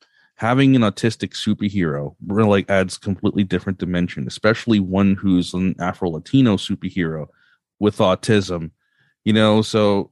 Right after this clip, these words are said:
I, I, you know, we're, we're tackling diversity in that sense. And at the same time, it's like, this, it's him. It's not like we're creating this just like the, the, you know, the check the boxes.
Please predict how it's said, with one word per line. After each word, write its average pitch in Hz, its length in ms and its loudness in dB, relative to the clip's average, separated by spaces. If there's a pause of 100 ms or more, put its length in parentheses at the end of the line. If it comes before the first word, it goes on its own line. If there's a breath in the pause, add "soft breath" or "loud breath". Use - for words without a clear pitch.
(100)
I, 95 320 -4
I, 90 360 -6
you 120 100 2
know, 110 160 4
we're, 98 320 -2
we're 101 100 0
tackling 101 560 -2
diversity 92 800 -4
in 82 80 -2
that 82 180 -4
sense. 123 480 2
And 95 80 -6
at - 60 -12
the 85 80 -14
same 110 260 0
time, 101 520 -2
it's 101 260 -6
like, 92 240 -4 (460)
this, - 260 -2 (280)
it's - 260 -2
him. 80 400 -2
It's 104 240 -4
not 104 260 2
like 107 260 0
we're 98 140 -2
creating 113 400 2
this 95 180 0
just 104 460 -2
like 95 220 -2
the, 92 160 0
the, 95 260 -6 (180)
you 110 120 0
know, 90 100 0
the 87 100 -6
check - 280 -4
the 120 80 0
boxes. 101 760 0